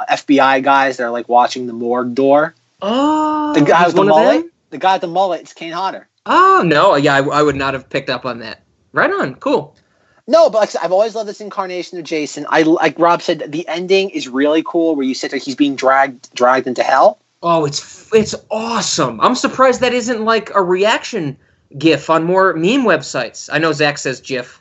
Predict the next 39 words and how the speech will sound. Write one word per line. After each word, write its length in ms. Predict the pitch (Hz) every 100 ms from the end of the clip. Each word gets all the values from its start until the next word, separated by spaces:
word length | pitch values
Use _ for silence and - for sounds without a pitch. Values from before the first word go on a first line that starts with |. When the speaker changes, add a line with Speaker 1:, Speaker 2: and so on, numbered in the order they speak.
| -
Speaker 2:
I 60 | 131
say 180 | 139
gif. 400 | 120 131 123 - - _ _ _ -
I'm 160 | 135 143
more 240 | 143 143
of 80 | 131
the 60 |
mentality 580 | 135 131 143 135 135 131
of 100 | 123
we 80 | 139
know 160 | 139 160
what 80 |
we're 80 | 165
talking 340 | 156 214 147 127
about, 240 | 123 120
right? 340 | 127 175 226 _ _ _ -
Like, 160 | 311
come 280 | - - 403
on, 260 | 403 277 165
that 160 | 233 311
should 160 | 392
be, 240 | 269 320 254
like, 220 | 277 262
a 100 | 247
meme 560 | 226 214 285 339 208 151
or 80 | 143
something 540 | 175 151 143 131 123
of, 260 | 151 143 147
like, 160 | 151 143
someone 320 | 214 202 220
getting 220 | 202 196
dragged 500 | 143 135 160 196 170
down 300 | 160 175 185
into 180 | 180 175
the 80 | 175
ground. 560 | 214 359 320 160 127
It's 180 | 143 170
so 280 | - 180 165
iconic. 600 | 147 139 151 135 123 -